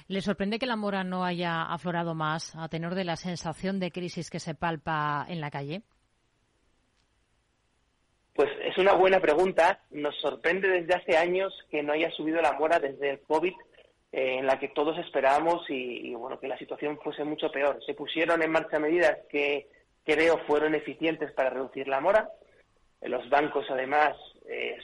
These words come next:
Speaker 2: son mucho más precisos a la hora de conceder crédito con sus modelos que han avanzado mucho y, y se nota que la gestión es mucho mejor. Y ahora mismo nosotros no preveemos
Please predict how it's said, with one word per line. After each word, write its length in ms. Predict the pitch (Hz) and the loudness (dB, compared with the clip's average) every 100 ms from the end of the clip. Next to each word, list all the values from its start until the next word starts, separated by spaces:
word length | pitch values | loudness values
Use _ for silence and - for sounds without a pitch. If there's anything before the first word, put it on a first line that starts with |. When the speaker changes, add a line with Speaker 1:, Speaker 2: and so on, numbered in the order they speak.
| - | -8
Speaker 2:
son 200 | 147 143 | -6 -4
mucho 240 | 139 143 139 | -6 -6 -4
más 160 | 139 - | -6 -6
precisos 480 | 135 151 151 143 143 | -8 -8 -8 -4 0
a 60 | |
la 160 | 139 135 | 2 4
hora 180 | 139 135 | 2 0
de 100 | 135 | -2
conceder 460 | 139 139 135 135 | -8 -4 -6 -4
crédito 580 | 156 151 147 - 123 - _ _ _ | -2 -2 -2 -4 -8 -8 _ _ _
con 160 | 120 | -8
sus 140 | 123 120 | -8 -8
modelos 380 | 120 135 139 - | -4 -2 -2 -2
que 80 | |
han 60 | 131 | -2
avanzado 360 | 131 131 131 127 | -2 -2 -6 -4
mucho 440 | 156 - 123 120 - - _ - | -6 -6 -6 -6 -12 -20 _ -12
y, 360 | 110 123 127 | -10 -10 -10
y 40 | 127 | -10
se 100 | - | -10
nota 220 | 120 143 139 | -8 -4 -2
que 80 | |
la 100 | 135 | -2
gestión 340 | - - 151 139 | -4 -10 -6 -6
es 100 | 127 | -4
mucho 280 | 151 156 151 | -8 -4 -4
mejor. 460 | 135 160 196 - - _ _ _ _ _ | -2 2 2 2 -20 _ _ _ _ _
Y 500 | - 175 196 214 - - | -6 -2 0 -2 -4 2
ahora 400 | 147 170 214 208 | 6 6 6 4
mismo 540 | 220 214 196 214 - | 0 -2 0 0 0
nosotros 640 | 160 151 151 - 175 202 190 | -6 -4 -4 -6 -6 -6 0
no 220 | 196 202 | 0 2
preveemos 760 | 196 190 170 165 185 175 170 | 2 2 4 4 2 0 -4